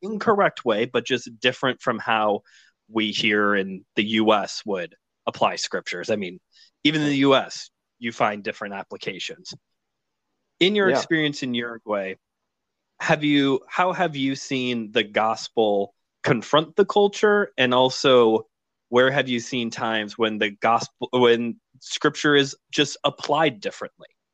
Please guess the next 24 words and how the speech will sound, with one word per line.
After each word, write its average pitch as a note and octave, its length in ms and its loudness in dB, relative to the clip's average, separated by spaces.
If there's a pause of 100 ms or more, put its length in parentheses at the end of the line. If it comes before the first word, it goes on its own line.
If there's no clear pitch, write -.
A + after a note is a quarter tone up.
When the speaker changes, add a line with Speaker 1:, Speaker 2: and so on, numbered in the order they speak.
(160)
Speaker 1:
there G#2 200 0
in F#2+ 120 -12
Uruguay? F#2+ 420 -10 (560)
Speaker 2:
Hmm. A#2 140 -8 (1400)
Yeah, B2 260 0
that's - 160 -10
an C3 180 -4
interesting G#2 680 -8 (680)
couple - 220 -8
of G#2+ 60 -10
questions. - 560 -8
I - 40 -14
mean, A#2 100 -4
uh, G#2+ 80 -8 (160)
first C3 180 2
of G#3+ 80 8
all, C#3+ 60 10
it's, - 140 -6
it's - 260 -12
one C3+ 140 -2
of B2 80 2
the A2+ 120 0
more, A2 420 -2
uh, G2+ 120 -4